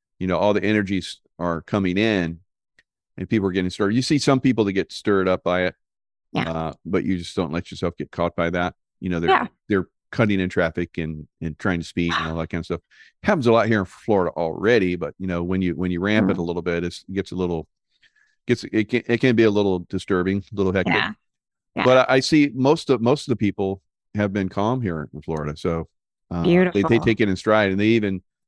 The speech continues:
Speaker 1: a lot of people are commenting how they also feel that this thing is being manipulated,
Speaker 2: Yeah.
Speaker 1: uh, and driven and all that kind of stuff. So it's, uh, it's cool to see that. And just from the average person,
Speaker 2: Good.
Speaker 1: you know, is
Speaker 2: Yeah.
Speaker 1: saying this information. And I,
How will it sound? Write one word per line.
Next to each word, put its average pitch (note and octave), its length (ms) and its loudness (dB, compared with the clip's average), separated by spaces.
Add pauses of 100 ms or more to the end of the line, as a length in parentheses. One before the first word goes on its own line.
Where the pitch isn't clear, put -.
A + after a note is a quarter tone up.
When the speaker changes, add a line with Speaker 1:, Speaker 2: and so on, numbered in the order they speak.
(100)
Speaker 1:
a G#2 60 -4
lot G#2+ 180 6
of A#2+ 60 -2
people G#2 240 2
are F2+ 80 0
commenting F#2+ 500 -2
how F#2 180 -2
they A2 460 2
also G#2 440 0
feel E2+ 340 -4
that D#2 140 -8
this F2 200 -4
thing F2 220 -2
is D#2+ 180 -6
being D#2+ 520 -4 (520)
manipulated, F#2+ 800 -2 (480)
Speaker 2:
Yeah. A#3 460 4
Speaker 1:
uh, E2 220 -8
and F2+ 180 -2
driven E2+ 520 2
and D2+ 120 -4
all F2 120 -2
that F2 200 -2
kind D2 180 -6
of C#2 60 -16
stuff. D2+ 200 -8
So F2+ 240 -2
it's, - 180 -6
uh, E2 220 0 (580)
it's A#2 140 0
cool C#3+ 240 4
to C3 80 4
see A#2+ 220 2
that. A#2 240 2
And G#2+ 120 -2
just B2+ 160 -2
from C3 140 2
the A#2 100 -2
average A2+ 300 0
person, F2 440 -4 (140)
Speaker 2:
Good. - 320 -6 (140)
Speaker 1:
you F#2+ 60 -12
know, F#2+ 160 0
is F2 200 0
Speaker 2:
Yeah. F3 260 2 (140)
Speaker 1:
saying G#2 240 0
this E2+ 140 -4
information. F#2 600 -4
And A#2 140 2
I, - 80 -6